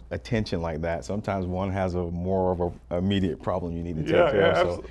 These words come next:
Speaker 1: yeah, you have to, you know, balance and figure out what's most important at the
Speaker 2: Yeah,
Speaker 1: time,
Speaker 2: I'll
Speaker 1: right?
Speaker 2: take your advice. I don't have any little ones, so
Speaker 1: <laughs>
Speaker 2: maybe not for a while, but <laughs>
Speaker 1: It's,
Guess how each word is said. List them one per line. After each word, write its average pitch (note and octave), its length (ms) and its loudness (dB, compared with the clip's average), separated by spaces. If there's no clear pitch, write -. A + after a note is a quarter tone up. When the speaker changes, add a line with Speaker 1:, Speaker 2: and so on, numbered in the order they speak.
Speaker 1:
yeah, D3 160 -2
you C3 140 0
have C#3 180 -2
to, D3+ 400 4
you G#2+ 80 -6
know, A#2+ 160 0
balance G2+ 520 -4
and F#2+ 60 -4
figure G#2 260 -2
out E2+ 100 -2
what's G#2 260 -2
most G2+ 240 -4
important F2 420 -6
at - 120 -10
the D3 120 -10
Speaker 2:
Yeah, D#3 100 0
Speaker 1:
time, C#3 80 2
Speaker 2:
I'll - 80 4
Speaker 1:
right? E3+ 100 -4
Speaker 2:
take D#3+ 180 0
your C#3+ 140 0
advice. C#3 400 0
I C#3 60 -4
don't C#3 80 -2
have C3+ 120 -4
any C#3 140 -4
little C#3 260 0
ones, C#3+ 260 4
so D#3 440 8
Speaker 1:
<laughs> - 20 -8
Speaker 2:
maybe F3+ 280 6
not F3+ 180 6
for G3+ 80 10
a F3+ 100 12
while, D3+ 340 8
but E3 200 8
<laughs> - 100 4
Speaker 1:
It's, G#3 220 8